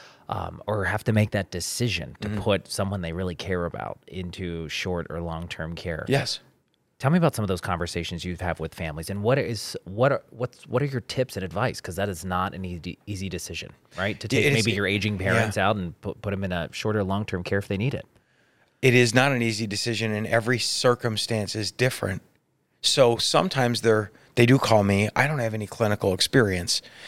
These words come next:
Speaker 2: but I know the right people to reach out to internally at
Speaker 1: Yeah.
Speaker 2: Allied that could do that assessment. Our medical directors, our case managers,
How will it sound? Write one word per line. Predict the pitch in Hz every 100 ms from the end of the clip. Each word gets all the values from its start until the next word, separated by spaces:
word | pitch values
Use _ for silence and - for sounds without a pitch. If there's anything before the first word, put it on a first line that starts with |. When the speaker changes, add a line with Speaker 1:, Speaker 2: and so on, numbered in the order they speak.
| -
Speaker 2:
but | -
I | 120 117
know | 127
the | 110
right | 113 107
people | - 92 98
to |
reach | 101 104 113
out | 107
to | -
internally | 107 - 117 107 101
at | 98
Speaker 1:
Yeah. | 107
Speaker 2:
Allied | 107 101 98
that | 107
could | 113
do | 104
that | 104 104
assessment. | 101 - 110 - 107 92 - - - -
Our | 110 98
medical | 120 120 131 117
directors, | 107 104 98 - 98 101 -
our | 104
case | - - 120 -
managers, | 123 113 110 98 101 95